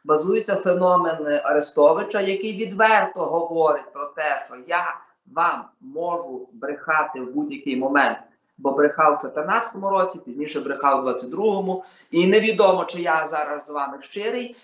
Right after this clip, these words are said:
і цьому буде рукоплескати і навіть текти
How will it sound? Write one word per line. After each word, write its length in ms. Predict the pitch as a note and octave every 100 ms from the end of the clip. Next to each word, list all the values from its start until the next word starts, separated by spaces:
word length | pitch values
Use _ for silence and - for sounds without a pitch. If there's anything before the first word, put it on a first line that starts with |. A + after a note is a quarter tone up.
| _
і 140 | A#3 A#3+
цьому 800 | - - C4+ C4 B3 G3 F#3+ F#3+
буде 360 | G#3 A#3 A3 F#3
рукоплескати 1500 | F#3 E3+ E3 E3+ _ _ E3+ E3 - - G#3 G3+ F3+ D#3+
і 140 | D3+ D3+
навіть 400 | F3 E3+ D3+ -
текти 640 | - C#3 - - A3+ C4+